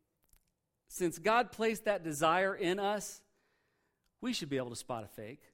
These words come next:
We should know if it's not the right one. And did the Athenians know they didn't have the right God? Yes. How do we know they knew they didn't have the right God?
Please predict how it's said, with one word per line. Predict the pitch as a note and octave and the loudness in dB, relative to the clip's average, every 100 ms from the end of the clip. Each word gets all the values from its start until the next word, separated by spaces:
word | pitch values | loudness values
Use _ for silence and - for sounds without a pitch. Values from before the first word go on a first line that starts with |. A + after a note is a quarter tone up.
| _ _ _ _ _ _ _ _ _ _ - | _ _ _ _ _ _ _ _ _ _ -8
We | G#3+ | -4
should | C4 F#3+ | -4 0
know | A3 B3 | 4 4
if | E3 | 2
it's | D3+ | -4
not | D3+ C3 | -2 -2
the | B2+ | -4
right | B2 B2+ | -6 -6
one. | B2 A2 G2+ _ _ - - | -8 -10 -12 _ _ -18 -4
And | E3+ E3 | -2 0
did | G3 | 2
the | G#3 | 4
Athenians | E3+ A3 A#3+ C4 B3+ F#3+ | 2 2 2 2 0 0
know | A#3+ B3+ | 2 4
they | A#3+ | 4
didn't | B3 A3+ | 2 0
have | A#3 A3 | 2 2
the | A#3 | 4
right | A3+ A#3+ | 4 4
God? | G3+ G#3+ B3 A3+ | 4 2 2 -2
Yes. | F#3 C4+ D#4 D4 - - _ | -4 0 4 2 2 -8 _
How | - C#4 | 2 4
do | D4+ | 4
we | C#4+ | 4
know | C4+ D4 | 6 4
they | C4+ C4 | 4 2
knew | C#4+ | 2
they | C4+ | 0
didn't | C#4 C#4 | 0 0
have | C4+ | 0
the | B3+ | 4
right | C4 C4+ | 4 6
God? | C4+ D4 G#3 | 6 6 4